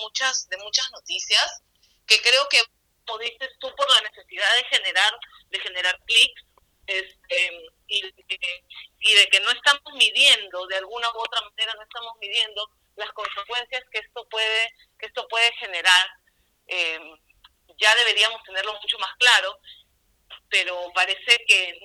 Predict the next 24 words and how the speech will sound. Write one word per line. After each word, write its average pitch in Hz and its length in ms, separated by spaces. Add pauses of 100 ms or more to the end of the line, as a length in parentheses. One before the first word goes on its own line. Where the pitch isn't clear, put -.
no 214 160
es 220 160
así. - 420 (300)
No 214 100
estamos 233 400
midiendo 214 340
las 226 120
consecuencias 202 560
de 233 100
la 202 60
información 185 500
que 220 120
se - 100
pone 220 440
y 202 120
el 180 80
impacto 214 460
que 208 60
esto 208 260
puede, 208 360 (280)
que 202 80
esto 202 220
puede 208 300
tener. 202 380